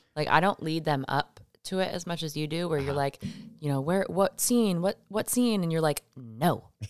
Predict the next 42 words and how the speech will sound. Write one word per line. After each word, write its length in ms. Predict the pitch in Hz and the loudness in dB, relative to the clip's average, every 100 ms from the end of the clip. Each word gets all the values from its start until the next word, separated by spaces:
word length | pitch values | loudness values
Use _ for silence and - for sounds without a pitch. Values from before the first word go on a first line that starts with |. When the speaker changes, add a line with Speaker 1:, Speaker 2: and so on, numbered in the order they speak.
| - | 4
Speaker 1:
wrong." 440 | 151 170 123 156 - | 8 8 6 0 -4
Speaker 2:
<laughs> 40 | 143 - - | -6 -4 0
Speaker 1:
Like, 160 | 156 - | 0 4
I 120 | 170 196 | 2 2
just 160 | 175 | 0
straight 200 | - 170 | 0 0
up 120 | 151 - | 0 0
say, 380 | 180 160 143 - | 4 4 2 0
"It's 180 | 160 - | -4 -2
a 40 | |
misconception." 1000 | 160 139 - 143 156 147 - 127 113 131 - _ _ - | -2 -2 -2 0 0 -2 -2 0 0 -2 -4 _ _ -8
Speaker 2:
Uh-huh. 160 | 95 101 | -4 0
Speaker 1:
A 20 | |
lot 180 | 147 143 | 4 4
of 60 | 143 | 4
people 460 | 151 - 139 - - | -2 0 0 -2 -10
think 440 | - - 220 190 | -4 4 4 2
this 160 | 131 - | -6 -6
is 120 | 139 | -4
where 180 | 143 127 | -2 -2
it 80 | - | -4
happened, 680 | 135 131 - 120 127 139 - _ _ | -4 -4 -6 -6 -6 -10 -12 _ _
but 160 | 147 127 | 2 4
in 140 | 135 123 | 2 0
reality, 880 | 127 160 180 175 139 135 143 160 - - | 0 2 2 2 0 -2 -6 -8 -10 -6
and 220 | - 165 - - - | 0 0 0 -10 -10
you 100 | 214 | -2
can 140 | 226 | 0
see 260 | - 165 143 | 2 0 0
on 140 | 131 | -2
their 160 | 135 135 | -2 -4
faces, 440 | - 160 - 165 | -4 -4 -4 -6
some 200 | - 160 | -6 -4
of 100 | 147 | -4
them 220 | 147 143 | -2 -2
are 160 | 139 120 | -2 -2
in 160 | 139 127 | -6 -6
shock, 640 | - - - 147 151 - | -6 -8 -4 0 0 -2
some 240 | - 156 147 | -4 -2 -2
of 180 | 131 139 | -2 -2
them 200 | 131 139 | -4 -4
are 160 | - | -8